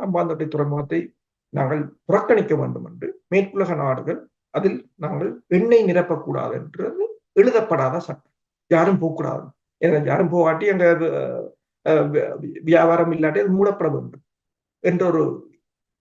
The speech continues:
ஒரு, ஒரு, ஒரு கருத்துருவாக்கத்துடன் தான் ஐரோப்பிய ஒன்றியமும் மேற்குலகமும் இருந்தது. அப்-, எனவேதான்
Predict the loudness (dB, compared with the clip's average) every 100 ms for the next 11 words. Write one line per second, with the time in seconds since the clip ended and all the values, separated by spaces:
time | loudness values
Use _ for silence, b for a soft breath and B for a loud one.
0 | _ _ _ -8 -4 2 2 2 2 2
1 | 2 0 0 0 -2 -4 -4 -2 -2 -2
2 | -2 -6 -6 -4 0 4 2 0 -2 -4
3 | -4 -8 -8 -6 -6 -6 -8 -8 -6 -6
4 | -8 -10 -18 _ _ _ _ _ _ _
5 | _ _ _ _ -6 -6 -4 0 0 2
6 | 0